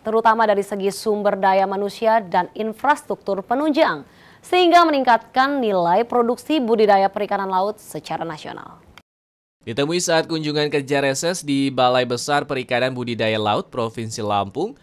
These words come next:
Speaker 2: Ketua Komisi empat D P R R I Sudin mendukung pemerintah untuk mengembangkan budidaya perikanan laut.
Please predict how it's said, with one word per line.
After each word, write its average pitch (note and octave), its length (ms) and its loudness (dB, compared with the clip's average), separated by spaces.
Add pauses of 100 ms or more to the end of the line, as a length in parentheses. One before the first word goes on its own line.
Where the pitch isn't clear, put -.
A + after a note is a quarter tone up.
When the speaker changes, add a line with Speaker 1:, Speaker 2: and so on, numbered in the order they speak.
(260)
Speaker 2:
Ketua B2+ 320 -2
Komisi C3+ 380 -4
empat C3+ 260 0
D B2+ 160 0
P C3+ 80 -4
R B2+ 140 2
R C3+ 240 0
I D3+ 80 -6
Sudin D3 640 -8
mendukung G#2 400 -8
pemerintah D#3 500 0
untuk D#3+ 240 -4
mengembangkan D3+ 800 -2
budidaya B2+ 560 0
perikanan G#2+ 480 -6
laut. E3 320 2